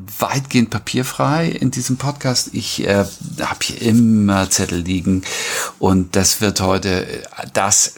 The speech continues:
Thema sein. Wir sind Susanne Gasowski, Autorin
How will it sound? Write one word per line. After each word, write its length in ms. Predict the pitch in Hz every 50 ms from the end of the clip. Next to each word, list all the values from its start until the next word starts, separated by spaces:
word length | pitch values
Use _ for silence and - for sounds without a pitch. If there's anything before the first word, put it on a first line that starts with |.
| -
Thema 340 | - - 104 98 95 90 87
sein. 520 | 80 85 82 80 82 82 85 92 - 90 87
Wir 400 | 92 113 127 165 170 165 165 156
sind 440 | - - 135 120 113 117 113 110 - -
Susanne 520 | - 107 101 110 120 113 123 120 117 117 101
Gasowski, 640 | 107 101 92 98 95 90 - - - 92 92 85 82
Autorin 720 | 85 90 87 - - 98 90 82 90 87 85 82 85 85